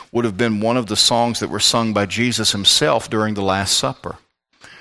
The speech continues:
Uh, interesting, knowing what he was facing, and yet he sang praises to the Father, knowing what he was facing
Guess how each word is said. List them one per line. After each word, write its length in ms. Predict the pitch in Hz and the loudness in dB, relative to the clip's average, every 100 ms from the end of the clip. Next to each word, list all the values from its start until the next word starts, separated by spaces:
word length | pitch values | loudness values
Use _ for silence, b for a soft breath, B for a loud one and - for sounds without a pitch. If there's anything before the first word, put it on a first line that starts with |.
| B B B B - | B B B B -6
Uh, 60 | |
interesting, 580 | - 147 165 143 - 104 | 0 0 0 0 0 0
knowing 260 | 107 123 131 | 2 2 2
what 160 | 120 | 0
he 120 | 117 117 | 2 2
was 200 | 104 - | 0 0
facing, 480 | 135 139 - 98 | 2 2 2 0
and 140 | 92 98 | -2 -2
yet 220 | 104 87 | 0 0
he 180 | - 101 | -2 -2
sang 560 | - 135 117 87 85 | 2 2 2 0 -2
praises 960 | 95 - 127 127 117 87 78 69 - - - _ B B B B _ | -6 -2 0 2 0 -2 -6 -4 -4 -6 -10 _ B B B B _
to 140 | - 101 | -6 -4
the 100 | 82 | -4
Father, 480 | - 95 82 - - - _ _ _ _ - | -2 0 -2 -6 -12 -20 _ _ _ _ -4
knowing 400 | 98 117 117 104 | 0 2 0 -2
what 100 | 98 | -2
he 140 | 104 | -4
was 160 | 95 - | -4 -4
facing 520 | 107 101 - 90 | 0 0 0 -4